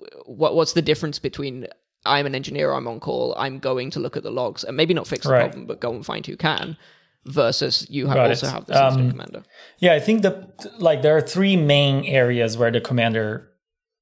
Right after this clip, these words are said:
Speaker 2: kind of tackles or helps, right? And the first one is helping prepare for major incidents, so being actually prepared for it, which is set up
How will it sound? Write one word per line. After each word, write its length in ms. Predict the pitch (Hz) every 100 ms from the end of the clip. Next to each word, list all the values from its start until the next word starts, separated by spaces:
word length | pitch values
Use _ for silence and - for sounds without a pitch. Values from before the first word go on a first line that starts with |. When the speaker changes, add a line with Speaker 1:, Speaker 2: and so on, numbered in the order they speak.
| _
Speaker 2:
kind 200 | - 131
of 120 | 120 -
tackles 580 | 117 110 117 110 127
or 160 | - 117
helps, 560 | 117 110 107 - - - _ _ _ -
right? 180 | 135 135
And 160 | 139 143
the 60 |
first 260 | - 185 185
one 140 | 170
is 100 | 143
helping 360 | 117 147 156 143
prepare 340 | 143 131 127
for 180 | 131 127
major 340 | 113 117 131
incidents, 500 | 139 160 185 196 185
so 100 | -
being 320 | 117 123 135 190
actually 420 | 131 - 135 120
prepared 500 | 127 123 110 120 123
for 240 | 165 165
it, 200 | 170 165
which 220 | 131 123 139
is 200 | 123 -
set 300 | - 165 151
up 240 | 147 -